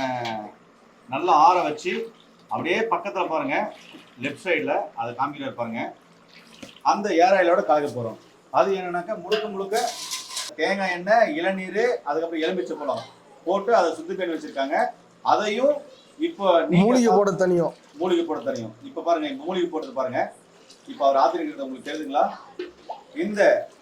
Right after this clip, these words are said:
Speaker 1: ஏர் ஆயிலையும் பாத்தீங்கன்னா ரெண்டுத்தையும் மிக்ஸ் பண்ண போறாங்க. மிக்ஸ் பண்ணி சூரிய படம் போடணும். ஒரு ஏழு நாள் சூரிய படம் போட்டு அதுக்கப்புறம் இதை நம்ம வடிகட்டி யூஸ் பண்ணிக்கலாம். இப்ப நம்ம ரெண்டையும் கலந்துடலாம்.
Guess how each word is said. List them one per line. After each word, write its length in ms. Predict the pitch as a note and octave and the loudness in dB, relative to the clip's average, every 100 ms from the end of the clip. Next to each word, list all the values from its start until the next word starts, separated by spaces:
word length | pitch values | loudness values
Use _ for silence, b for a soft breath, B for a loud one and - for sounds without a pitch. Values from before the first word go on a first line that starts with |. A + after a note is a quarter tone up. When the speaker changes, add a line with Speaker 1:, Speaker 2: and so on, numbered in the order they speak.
| - | -8
Speaker 1:
ஏர் 180 | C#3 F#3+ | 2 4
ஆயிலையும் 460 | F#3+ F3 E3 F#3 A3 | 6 4 2 -2 -2
பாத்தீங்கன்னா 320 | F3+ E3+ A3+ F3+ | -4 -2 0 0
ரெண்டுத்தையும் 360 | E3+ F3 F#3+ E3 | -2 -8 -10 -8
மிக்ஸ் 200 | D#3+ - | -8 -6
பண்ண 160 | E3 | -6
போறாங்க. 500 | C3 C3+ A2 G#3+ B3 | -2 -2 -4 -8 -12
மிக்ஸ் 220 | D#4 E4 | -14 -12
பண்ணி 260 | G#3 G3 A3+ C4+ - - | -6 -4 -2 -6 -6 -12
சூரிய 240 | A#3+ A#3 G3 | -4 -2 0
படம் 200 | E3+ C3+ | -2 -4
போடணும். 260 | C3 A2 - - - - | -8 -10 -18 -20 -20 -10
ஒரு 220 | C3+ C#3 | -6 0
ஏழு 200 | F3 G3 | 2 2
நாள் 260 | G3 G#3 - | 2 0 -2
சூரிய 240 | F3+ F#3+ | -4 -2
படம் 200 | E3+ D#3+ | -2 -4
போட்டு 480 | D3 C#3+ A3+ C4 - _ - | -4 -4 -2 -2 -4 _ -4
அதுக்கப்புறம் 480 | C#3+ E3+ E3 A#3 | -2 -2 0 0
இதை 140 | G#3+ F3+ | 0 -2
நம்ம 280 | D3+ C#3+ C3 | -2 -2 -2
வடிகட்டி 460 | D3+ F3 - - A3+ | 0 0 -2 -6 -6
யூஸ் 200 | D#3+ - | -8 -8
பண்ணிக்கலாம். 340 | B3 A#3 G#3 - - - _ _ _ - - _ _ _ _ _ _ - - - | -12 -8 -10 -10 -20 -20 _ _ _ -20 -20 _ _ _ _ _ _ -20 -20 -18
இப்ப 140 | C#3 E3 | -10 -4
நம்ம 200 | D3+ D3+ | -2 -2
ரெண்டையும் 260 | F3 - | -4 -4
கலந்துடலாம். 480 | D3+ D#3 C3 A#2+ D#3+ | -2 -2 0 2 0